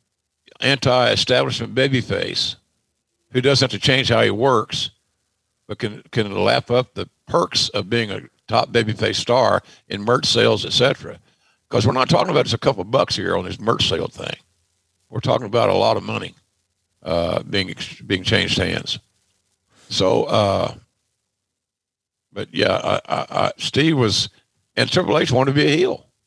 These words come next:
So there you go. Worked out fine.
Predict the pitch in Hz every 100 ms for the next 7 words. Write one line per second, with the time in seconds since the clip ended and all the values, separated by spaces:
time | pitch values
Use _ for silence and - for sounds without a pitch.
0 | _ _ _ _ _ _ _ _ _ _
1 | - 110 151 147 120 - - _ _ _
2 | _ _ _ _ - 151 156 - - 156
3 | 226